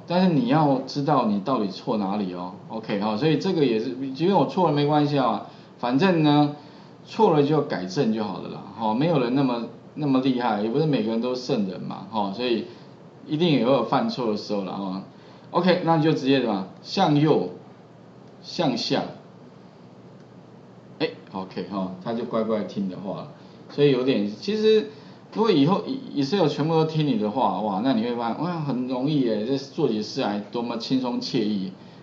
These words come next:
对，而且跟他相处起来，你会越来越喜欢他，对不对？你看到他就觉得很开心，哇，终于又可以，还怕没有难题啊，只怕，就是怕说哈，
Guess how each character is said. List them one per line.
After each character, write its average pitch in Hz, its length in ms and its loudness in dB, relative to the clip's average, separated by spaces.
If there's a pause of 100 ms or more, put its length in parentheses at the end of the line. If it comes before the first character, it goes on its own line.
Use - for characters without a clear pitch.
(160)
对， 110 300 0
而 165 100 0
且 127 320 2 (160)
跟 160 120 2
他 170 120 4
相 151 260 2
处 131 160 -2
起 107 180 -4
来， 98 140 -2
你 110 140 0
会 143 120 2
越 139 140 4
来 113 100 0
越 117 140 0
喜 92 200 -8
欢 98 220 -4
他， 92 140 -6 (760)
对 113 100 -2
不 110 60 0
对？ 101 140 -2
你 113 120 -2
看 151 180 0
到 147 120 2
他 131 160 -2
就 123 120 -4 (140)
觉 107 140 -2
得 107 60 0
很 95 100 -2
开 101 240 -6
心， 95 360 -6 (580)
哇， 104 180 -4
终 143 240 -2
于 131 40 2
又 131 160 4
可 - 180 -4
以， 101 280 -2
还 131 120 -2
怕 147 240 2
没 123 440 0
有 113 240 2
难 113 280 -2
题 95 300 -4
啊， 95 160 -6 (480)
只 123 160 -8
怕， 156 400 4 (140)
就 196 140 -4
是 185 260 -2 (120)
怕 175 200 4
说 160 280 2
哈， 123 240 2